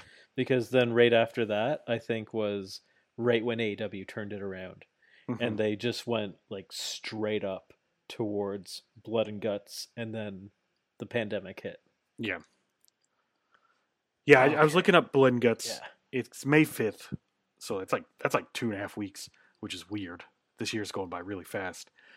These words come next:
Speaker 2: And then,
Speaker 1: Shit.
Speaker 2: uh, yeah. <laughs> Yeah.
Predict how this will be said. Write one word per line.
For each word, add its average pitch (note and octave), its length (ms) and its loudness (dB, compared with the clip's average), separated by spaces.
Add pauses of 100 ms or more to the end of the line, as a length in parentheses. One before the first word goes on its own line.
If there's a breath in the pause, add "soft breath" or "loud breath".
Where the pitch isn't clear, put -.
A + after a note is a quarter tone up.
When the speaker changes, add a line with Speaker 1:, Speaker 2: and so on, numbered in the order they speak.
(140)
Speaker 2:
And B2+ 160 2
then, B2 140 6
Speaker 1:
Shit. A#2 80 2
Speaker 2:
uh, G#2+ 260 0 (1040)
yeah. G#2 160 -6
<laughs> - 720 -20
Yeah. - 440 -2